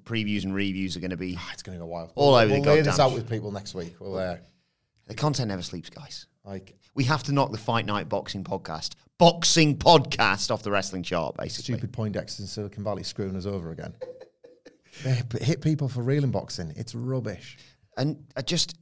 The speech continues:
Speaker 1: right, here's the thing. With the Rhea Ripley thing,
Speaker 2: Mm-hmm.
Speaker 1: great,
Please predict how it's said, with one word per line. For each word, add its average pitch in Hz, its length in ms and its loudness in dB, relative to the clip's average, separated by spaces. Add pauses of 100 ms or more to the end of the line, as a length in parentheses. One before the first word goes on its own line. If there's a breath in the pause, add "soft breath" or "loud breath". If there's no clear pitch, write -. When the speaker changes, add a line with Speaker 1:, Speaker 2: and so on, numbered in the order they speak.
(160)
Speaker 1:
right, 113 160 -2
here's 131 140 2
the 135 60 -2
thing. 90 380 -2 (160)
With 107 180 -4
the 131 80 0
Rhea 139 180 8
Ripley 92 340 0
thing, 78 420 -8
Speaker 2:
Mm-hmm. 98 160 -16 (380)
Speaker 1:
great, 127 380 8